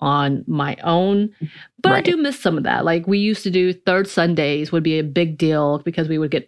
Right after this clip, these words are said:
Speaker 1: the entire family, I'm talking entire, cousins, aunts, uncles, all that, come together
Speaker 2: Wow.
Speaker 1: under one place, eating a giant family Southern meal as a way to
Speaker 2: Mm-hmm.
Speaker 1: celebrate. And I kinda miss that. I also miss, like, all the good food, um, all the
Speaker 2: Yeah.
Speaker 1: very country food.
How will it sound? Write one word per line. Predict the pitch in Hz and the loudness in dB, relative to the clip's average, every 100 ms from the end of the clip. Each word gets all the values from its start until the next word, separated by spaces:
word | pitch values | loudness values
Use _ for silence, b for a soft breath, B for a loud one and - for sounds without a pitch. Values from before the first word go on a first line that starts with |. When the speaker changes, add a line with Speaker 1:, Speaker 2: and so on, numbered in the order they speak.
| 175 | -2
Speaker 1:
the | 170 | 0
entire | 160 127 - - 160 165 165 165 165 | 0 -2 -2 0 2 2 0 0 -2
family, | - 151 151 139 | -4 -2 -2 0
I'm | 139 | 0
talking | 165 170 165 165 | 0 -2 -2 -4
entire, | 170 147 - 151 147 151 - - | -4 -4 -2 -2 -2 -6 -10 -2
cousins, | 180 175 165 156 147 | 0 2 2 -2 -2
aunts, | 170 147 147 - | -2 -2 -2 -2
uncles, | 175 147 139 | -2 -2 -4
all | 170 | -4
that, | 156 139 - B B | -2 -2 -4 B B
come | - - | -2 2
together | 131 135 | 2 2
Speaker 2:
Wow. | 127 | 2
Speaker 1:
under | 156 | 0
one | 156 160 160 160 165 - _ | 0 2 2 0 -2 -6 _
place, | 170 160 156 B B B | 0 2 -2 B B B
eating | 180 165 | -2 -2
a | 151 | -4
giant | 160 - 214 175 170 170 - | -6 0 0 2 0 -2 -2
family | 170 160 170 | -2 0 -2
Southern | - 156 156 151 | -2 -2 0 0
meal | 170 170 170 170 B B B | 2 2 0 -2 B B B
as | 160 | -2
a | 160 | 2
way | 165 | 4
to | 156 | 4
Speaker 2:
Mm-hmm. | 151 | 2
Speaker 1:
celebrate. | 190 185 185 175 175 - B B B | 2 2 0 0 -2 -6 B B B
And | 381 | -2
I | |
kinda | 415 453 427 | 0 0 0
miss | 440 440 | -2 -2
that. | - - - - | -2 -2 -6 -2
I | |
also | - 320 349 | -2 0 0
miss, | 320 - - | -2 -4 -4
like, | 311 302 302 | -2 -2 -2
all | 311 | -2
the | 311 | -2
good | 302 | -2
food, | - 226 170 B B B - | 0 0 0 B B B -2
um, | 170 160 | 0 2
all | 202 | 2
the | 240 | 2
Speaker 2:
Yeah. | |
Speaker 1:
very | 277 269 | 2 0
country | - - 254 247 240 202 | -4 -2 2 2 2 -2
food. | - - - - | -2 -2 -2 -4